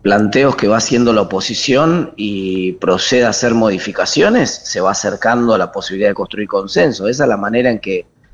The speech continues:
siempre se construyen los consensos. Por ejemplo, nosotros habíamos planteado muy claramente que no le íbamos a dar a Milei las mismas facultades extraordinarias que le habíamos negado a Alberto, pero que, por supuesto, sí le íbamos a dar las mismas que le habíamos dado a Macri, ¿no?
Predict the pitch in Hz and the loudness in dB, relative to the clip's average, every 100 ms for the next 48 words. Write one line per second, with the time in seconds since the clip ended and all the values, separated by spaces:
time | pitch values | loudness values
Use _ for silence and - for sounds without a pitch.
0 | - - - 123 117 123 104 98 95 107 | -20 -18 -2 0 2 2 0 -2 -2 -2
1 | 110 98 98 107 110 175 113 98 98 113 | 0 0 0 -2 2 2 0 -2 -2 0
2 | 143 98 92 95 117 131 113 110 120 110 | 0 0 -4 -2 0 0 2 2 2 0
3 | 107 107 120 117 113 117 117 120 117 123 | -4 -2 0 2 0 -2 0 0 0 -2
4 | 135 147 151 - _ _ _ _ _ _ | -2 0 -2 -4 _ _ _ _ _ _
5 | 123 117 120 131 135 139 127 117 117 131 | -2 0 2 2 4 2 0 -2 2 2
6 | 127 120 123 147 160 147 117 120 120 120 | 0 -2 -4 -2 0 -2 -2 -4 -4 -4
7 | 113 107 107 123 120 110 - 110 110 120 | -4 -4 0 0 0 -2 -6 -6 -4 -2
8 | 131 127 - 110 107 120 120 113 110 113 | 0 0 -2 -4 -4 -4 -6 -10 -8 -2
9 | 117 120 117 110 110 - 113 117 156 175 | 2 2 0 -2 -2 -2 0 2 4 2
10 | 175 196 151 107 104 104 - 101 - - | 0 -4 -2 -4 -4 -8 -10 -12 -12 -2
11 | 110 - 123 117 - - - 120 120 123 | -2 2 2 2 -2 -12 -6 -2 0 2
12 | 120 120 113 113 127 143 110 117 120 107 | 2 0 0 2 2 2 -2 -2 -2 -2
13 | 107 110 107 110 110 113 120 107 98 90 | 0 -2 -2 -2 0 0 -2 -4 -10 -2
14 | 131 - | -2 -2